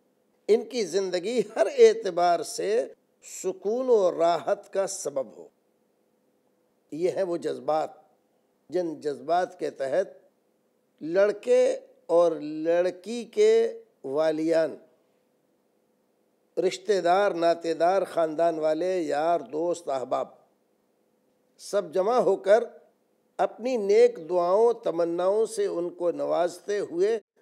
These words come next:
आशा करते हैं। इस्लाम हर नेक ख्वाहिश के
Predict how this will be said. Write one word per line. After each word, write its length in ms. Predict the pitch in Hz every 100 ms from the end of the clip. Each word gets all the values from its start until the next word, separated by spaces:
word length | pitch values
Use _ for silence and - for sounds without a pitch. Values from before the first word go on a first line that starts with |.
| -
आशा 260 | 123 123 120
करते 320 | 110 85 -
हैं। 100 | 78 _ _ _ _ _ _ _ _ _ _ _ -
इस्लाम 580 | 165 165 196 196 254 294 - _ _ _ _ _ _ _ _ _ _ _ _
हर 240 | - 294 269
नेक 280 | 220 240 226
ख्वाहिश 460 | - 185 160 175 -
के 220 | 185